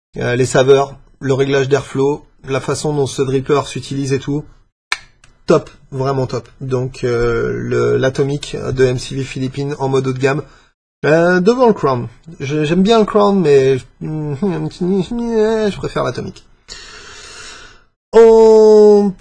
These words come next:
dripper, donc entrée de gamme, ce sera Ligo L, Ligo W.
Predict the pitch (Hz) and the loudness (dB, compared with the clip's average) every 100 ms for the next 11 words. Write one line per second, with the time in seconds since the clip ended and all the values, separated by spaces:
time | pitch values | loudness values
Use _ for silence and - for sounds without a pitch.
0 | - 151 185 190 - 214 202 156 131 127 | -4 0 2 2 6 6 6 2 -2 -6
1 | - - - _ _ _ _ _ _ _ | -14 -20 -20 _ _ _ _ _ _ _
2 | 135 127 127 139 139 151 139 160 185 - | -8 -6 -4 -4 -2 -2 0 0 0 -4
3 | - - - - 135 - 143 131 127 127 | -14 -20 -18 -4 -2 0 2 2 2 0
4 | 139 139 143 147 151 - 135 135 131 127 | -4 4 6 6 2 -8 -8 -4 -4 -2
5 | 123 120 | -4 -4